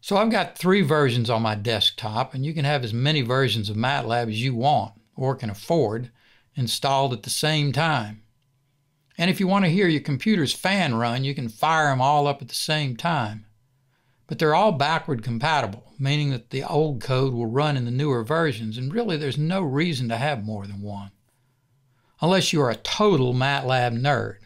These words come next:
or a totally cool matlab instructor, and of course we know which one I am. Oh, is that so? Okay, fine. That's fine.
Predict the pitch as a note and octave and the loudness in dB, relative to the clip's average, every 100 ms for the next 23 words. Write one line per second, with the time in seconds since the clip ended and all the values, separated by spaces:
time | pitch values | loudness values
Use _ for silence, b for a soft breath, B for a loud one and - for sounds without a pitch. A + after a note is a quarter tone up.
0 | _ _ _ _ _ _ _ _ _ G3 | _ _ _ _ _ _ _ _ _ -2
1 | E3+ C3 D3 - E3 D#3+ C3+ A#2 - - | 0 0 -4 -4 -2 0 0 -2 -6 2
2 | G#3+ D#3+ B2+ C3 C3 C#3 B2+ C3 C3 A#2 | 4 4 2 2 0 0 0 0 0 -2
3 | A2+ - E3+ C#3 - B2 A#2+ D#3 C#3 D3 | -4 0 -2 -2 -6 -6 -4 -4 -4 -4
4 | C3+ C#3 B2+ A#2+ C3+ B2+ D#3+ D3+ G#2+ G#2 | -4 -4 -4 -6 -6 -2 0 0 -2 -8
5 | - _ _ _ _ _ _ _ _ _ | -16 _ _ _ _ _ _ _ _ _
6 | _ _ _ _ _ _ _ _ _ _ | _ _ _ _ _ _ _ _ _ _
7 | _ _ _ _ _ _ _ _ - D3+ | _ _ _ _ _ _ _ _ -2 2
8 | D3+ - F#3 G3+ - - A#3 D#3+ A2 _ | 4 4 2 0 -2 0 0 0 -8 _
9 | _ _ _ _ _ _ _ _ _ _ | _ _ _ _ _ _ _ _ _ _
10 | _ _ F3+ F#3 E3+ E3+ - G3+ C3 A2 | _ _ -2 0 0 0 0 -2 -2 -8
11 | - - D#3+ - F3+ A#2 A2 | -14 -6 -6 0 0 -2 -8